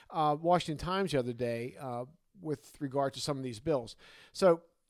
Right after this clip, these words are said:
in no particular order, but just representative of what we talked about last time, a bill requiring, uh, the military to rehire troops fired as a result of covid mandate. Well, we, we, we've seen that occur. A bill that, uh,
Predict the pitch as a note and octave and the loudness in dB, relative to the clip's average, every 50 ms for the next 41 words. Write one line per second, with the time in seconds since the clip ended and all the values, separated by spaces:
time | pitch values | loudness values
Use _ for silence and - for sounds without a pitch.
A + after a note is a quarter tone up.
0 | _ - G3 F3+ F3+ F#3+ G3 G3 G3 F#3+ - G#3 G3 - F#3+ F#3 F3 F3 F3 E3+ | _ -8 -6 -2 2 4 4 4 2 4 4 4 6 6 6 6 6 8 8 6
1 | F3 F3+ F3 F3+ F3 C#3 D3+ D#3 C3 E3+ D#3 - - F3 E3 D#3+ E3 D#3+ E3 D#3+ | 8 6 6 4 4 2 0 0 0 0 -2 -2 -2 -6 -8 -8 -4 -4 -4 -2
2 | - D#3+ C#3+ C3+ D#3 D#3 D3+ D#3 C#3+ C3+ D3 C#3 C#3+ C3 - - - F3 F3+ F3+ | -2 -4 -2 0 0 0 0 0 -2 -2 -2 -2 -4 -6 -8 -6 -4 -4 -4 -4
3 | - - C#3+ B2 A2+ A#2 A#2 A#2 A2 - C#3 B2 A#2+ A#2 A#2 - - - - A2+ | -6 -10 -12 -10 -8 -8 -8 -10 -12 -12 -10 -10 -8 -8 -10 -12 -12 -12 -10 -10
4 | A#2 A#2 A#2 A#2 A2+ - _ - - - - - - - - - C3+ - F3 F3+ | -10 -10 -10 -12 -14 -16 _ -20 -20 -20 -20 -20 -20 -16 -12 -12 -4 0 4 6
5 | F3+ F3 E3 D#3+ D3+ - - - E3 E3 E3 E3 E3 E3 E3 D#3+ D#3 D3+ D3+ D3+ | 6 6 4 2 0 -4 -4 -2 0 2 2 4 2 2 0 0 -2 -2 -6 -8
6 | - C#3+ B2+ B2+ B2 B2 B2 C3 C#3 C#3+ D3+ D#3 D#3 D#3+ - - E3 D#3 C#3 - | -10 -8 -6 -6 -6 -6 -6 -4 -4 -2 -2 -2 -2 -2 -4 -4 -4 -6 -6 -6
7 | C#3+ C3 C#3 C3 A#2 B2 C#3+ C#3+ C#3+ C#3+ D3 C3 - - - D3+ D3+ D3 C3 - | -8 -8 -8 -8 -6 -4 -4 -2 0 -2 -2 -4 -6 -6 -4 -2 -2 -2 -2 -2
8 | - - - C#3 C3 C3+ C3+ C3+ C#3 C#3+ B2+ A#2 C3+ C3 C3 C3+ C3 A#2+ - - | -2 0 0 0 0 0 -2 -2 -4 -6 -4 -2 -2 -2 -2 -2 -4 -8 -6 0
9 | F#3 G3 F3+ C3+ B2+ A2 G#2+ A2 - - B2 B2 A#2 A2 A2+ A2+ A#2+ A#2+ B2 B2+ | 2 2 2 2 -2 -4 -8 -12 -20 -16 -12 -12 -12 -12 -12 -14 -12 -12 -12 -12
10 | C3 - - C#3 C3 A#2 B2 A#2+ A#2 _ - C3 A#2 - - B2+ A#2 A#2 A#2 - | -12 -12 -10 -10 -10 -10 -12 -14 -14 _ -10 -10 -10 -8 -8 -8 -8 -10 -12 -14
11 | - - - - D#3+ C#3 G#2 - - B2 - - F3+ F3+ F3+ F3+ E3+ E3+ D#3+ - | -16 -20 -12 -10 -8 -8 -8 -10 -16 -18 -2 2 6 8 10 10 10 8 6 2
12 | - - _ - F3+ D3+ C#3+ C#3 C3+ C3 - D3 C3+ B2+ B2 | -4 -14 _ -14 -4 -2 0 0 0 -2 -4 -6 -4 -6 -6